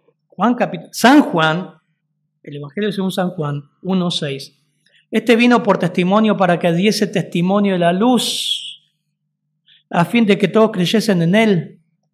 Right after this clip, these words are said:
Versículo ocho, no era él la luz, no era él la luz,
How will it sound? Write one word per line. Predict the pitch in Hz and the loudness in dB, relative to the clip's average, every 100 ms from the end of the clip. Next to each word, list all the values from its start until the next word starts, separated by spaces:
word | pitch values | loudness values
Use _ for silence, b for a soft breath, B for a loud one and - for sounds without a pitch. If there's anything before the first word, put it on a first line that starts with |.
| _ _ | _ _
Versículo | - 196 285 294 269 240 | -4 0 2 4 6 8
ocho, | 277 240 180 B B | 6 4 0 B B
no | 208 269 302 294 | 4 8 10 10
era | 311 320 311 269 247 277 | 10 8 10 10 10 8
él | 277 | 8
la | 247 226 | 8 8
luz, | 226 233 285 - B | 6 4 4 2 B
no | 202 247 277 269 | 0 4 6 6
era | 285 320 294 214 196 | 6 6 8 8 8
él | 247 269 | 6 6
la | 220 185 | 6 6
luz, | 190 214 320 349 - - | 4 2 0 -2 -6 -18